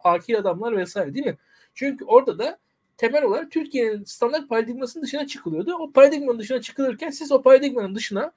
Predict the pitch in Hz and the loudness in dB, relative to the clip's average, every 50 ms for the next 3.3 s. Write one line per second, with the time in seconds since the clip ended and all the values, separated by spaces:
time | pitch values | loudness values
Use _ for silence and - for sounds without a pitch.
0 | _ _ - - - - - - 247 247 262 262 240 214 - - 247 247 247 240 | _ _ -20 -18 -16 -10 2 4 4 4 6 4 0 0 -4 -2 0 2 2 2
1 | 233 - 262 262 240 - - - 247 254 247 240 - 247 233 202 220 330 370 - | 4 4 2 2 2 0 -6 -14 -12 -12 -12 -2 0 2 2 2 0 -2 -8 -6
2 | - 269 254 262 240 - - 320 349 277 - - - 240 233 214 196 160 135 - | 4 6 6 6 6 2 -2 -6 -6 -6 -8 -4 0 0 0 0 -2 -6 -8 -10
3 | - 120 - - - | -16 -20 -20 -20 -20